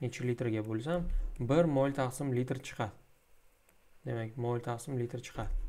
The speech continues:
Bu yerdan ko'rib turibmizki, x nol yigirma sakkiz litr bo'lishi kerak. Bir chiqishi uchun. Nol yigirma sakkiz litr bu ikki yuz sakson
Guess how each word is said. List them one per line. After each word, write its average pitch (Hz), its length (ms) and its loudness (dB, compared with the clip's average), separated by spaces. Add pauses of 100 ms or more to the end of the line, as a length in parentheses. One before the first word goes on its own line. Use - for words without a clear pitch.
(840)
Bu 135 60 2
yerdan 139 380 4 (140)
ko'rib 151 260 2
turibmizki, 170 440 2 (180)
x - 220 -8 (320)
nol 143 220 4
yigirma 147 240 4
sakkiz 143 480 0
litr 143 320 4
bo'lishi 135 280 4
kerak. 131 280 4 (1500)
Bir 127 160 6
chiqishi - 280 -4
uchun. 131 260 -2 (480)
Nol 143 160 8
yigirma 147 240 4
sakkiz 135 460 0
litr 135 320 0
bu 185 160 0
ikki - 220 0
yuz 160 140 -4
sakson 160 480 2